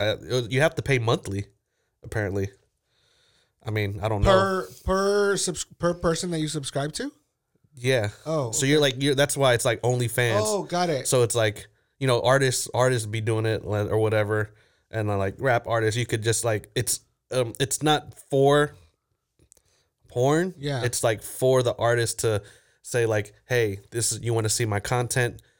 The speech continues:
Speaker 2: Yeah.
Speaker 1: Pay five bucks per month or pay three dollars to see this video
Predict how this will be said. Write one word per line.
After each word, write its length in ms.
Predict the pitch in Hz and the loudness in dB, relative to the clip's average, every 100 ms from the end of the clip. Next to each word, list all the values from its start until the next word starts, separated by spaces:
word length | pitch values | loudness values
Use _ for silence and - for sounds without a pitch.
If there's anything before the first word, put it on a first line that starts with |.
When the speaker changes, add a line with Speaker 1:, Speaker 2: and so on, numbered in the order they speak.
| _ | _
Speaker 2:
Yeah. 300 | 127 120 117 - | -8 -6 -6 -2
Speaker 1:
Pay 220 | 120 113 | 0 0
five 320 | - 110 107 | 2 0 2
bucks 320 | 104 110 - | 2 0 -2
per 260 | - - 117 | -6 0 0
month 520 | 110 110 113 110 - - _ _ | 2 2 0 -2 -12 -20 _ _
or 160 | - 101 | -6 -4
pay 420 | - 117 107 107 107 _ _ _ _ _ _ _ | -2 0 0 0 -6 _ _ _ _ _ _ _
three 180 | 120 117 | 0 4
dollars 500 | 110 107 107 107 104 | 4 4 2 2 0
to 120 | - | -2
see 180 | 104 113 | -2 0
this 180 | 110 104 | 0 0
video 480 | 107 107 104 98 | 0 0 2 0